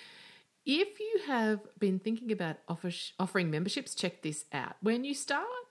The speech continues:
to have a loyal group of students who show up for you week after week, creating a membership is a great way to transition to reliable income that you can really count on. So you already know that I recommend Offering Tree as your online yoga business one-stop shop. And that's because Offering Tree makes it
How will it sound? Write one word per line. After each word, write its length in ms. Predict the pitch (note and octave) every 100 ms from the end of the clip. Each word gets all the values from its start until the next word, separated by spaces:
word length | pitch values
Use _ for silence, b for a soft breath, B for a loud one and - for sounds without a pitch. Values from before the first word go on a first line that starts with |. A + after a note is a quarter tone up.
| _
to 100 | C#4
have 200 | A3+ G#3
a 40 |
loyal 260 | G3 F#3 F#3
group 280 | F3 D#3+ -
of 80 | C#3+
students 340 | D#3 D3+ D3+
who 80 | C#3+
show 220 | - C#3
up 160 | - -
for 120 | C#3+
you 140 | C3
week 220 | A#2 B2+
after 260 | C3 - G#3+
week, 340 | B3+ C#4+ -
creating 400 | - C#4+ C#4+ D4
a 60 | C#4+
membership 460 | A3+ G#3+ G#3+ B3 A3+
is 140 | D#3+
a 40 | D#3+
great 440 | - D#3+ F#3 -
way 260 | C3+ F3+ B3
to 100 | F#3+
transition 640 | - D#3+ D#3 D#3 - D#3+
to 240 | - D3+ D3
reliable 640 | C#3+ C#3 C#3 D#3 E3 F3 -
income 480 | D#3 D3+ - A3 A3
that 140 | F#3+
you 40 | D#3+
can 240 | E3 C#3+ C3
really 300 | B2+ A2+ G#2+
count 360 | - - -
on. 220 | - - - B B B B B
So 140 | - D3
you 160 | D#3
already 240 | C3+ G3+ C#4+
know 240 | A3 G#3
that 80 | F#3+
I 80 | D#3
recommend 480 | D#3+ D#3+ F#3+ G3 -
Offering 440 | C#3 - G3+ B3+
Tree 360 | B3+ A3 A3 G#3+
as 160 | D#3
your 140 | - -
online 440 | D#3 E3+ F#3+ A3
yoga 260 | F#3+ E3 D#3+
business 420 | D3+ D#3 D3+ C#3+
one-stop 640 | C3 B2 B2+ - G#2+ - -
shop. 440 | - C#3+ - -
And 140 | F3+ A3+
that's 140 | C#4+
because 240 | F#4 F4 -
Offering 400 | A#3+ - B3+ B3+
Tree 260 | - A3
makes 280 | - F#3+ F#3+
it 80 | F#3